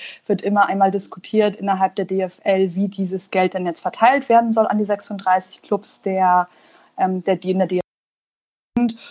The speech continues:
Und wiederum, ähm, ist einmal in der Medi-, in den Medien auch bekannt, dass morgen das D-F-L-Präsidium dazu tagt. Also wenn ihr den Podcast hört, wahrscheinlich an dem Donnerstag dann heute.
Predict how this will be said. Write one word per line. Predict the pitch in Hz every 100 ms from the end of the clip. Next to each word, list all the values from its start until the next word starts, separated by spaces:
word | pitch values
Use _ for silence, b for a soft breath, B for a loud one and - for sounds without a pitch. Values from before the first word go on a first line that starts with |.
| B
Und | - 202 - _ _
wiederum, | 220 226 196 214 214 208 208
ähm, | - 190 185 185 185
ist | - 220 226
einmal | 214 220
in |
der | 220
Medi-, | 214 202
in | - 208
den |
Medien | 226 220 -
auch | -
bekannt, | 196 - 285 294
dass | 220
morgen | 214 208 202
das | 190 -
D-F-L-Präsidium | 190 180 226 277 - 254 269 269 247
dazu | 240 240 240
tagt. | - 240 247 -
Also | 180 180
wenn | 185
ihr | 190
den | 185
Podcast | - 190 - - 175 -
hört, | 220 233 226
wahrscheinlich | 190 - 190 185 -
an | 185
dem | 175
Donnerstag | 202 220 214 - 190 -
dann | 165 165
heute. | 220 339 - 294 277